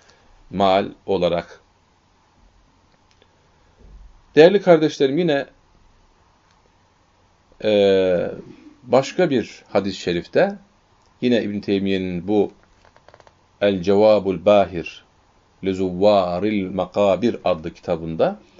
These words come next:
nakletmiş olduğu diğer bir hadis-i şerifte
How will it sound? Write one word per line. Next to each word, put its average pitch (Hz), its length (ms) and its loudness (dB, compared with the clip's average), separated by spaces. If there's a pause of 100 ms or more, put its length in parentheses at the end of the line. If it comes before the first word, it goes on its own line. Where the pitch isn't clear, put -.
(300)
nakletmiş 101 540 -6
olduğu 92 460 -6 (500)
diğer 175 240 6
bir 139 80 -2
hadis-i 98 340 -8
şerifte 95 520 -4